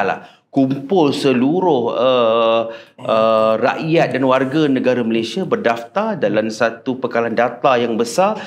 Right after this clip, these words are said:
dan disaring. Jadi, adakah sebenarnya tahun dua ribu dua puluh empat ni, penting ni untuk semua, uh, peminat-peminat podcast Cakap Hub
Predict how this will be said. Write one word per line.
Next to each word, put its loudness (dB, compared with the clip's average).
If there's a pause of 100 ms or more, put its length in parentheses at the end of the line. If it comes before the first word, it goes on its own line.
(320)
dan 0
disaring. -2 (240)
Jadi, 2
adakah 0
sebenarnya 0 (380)
tahun 0
dua 0
ribu 0
dua 0
puluh 4
empat -2
ni, -2
penting 0
ni 0
untuk -4
semua, -2
uh, 2
peminat-peminat -2
podcast -4
Cakap -16
Hub -4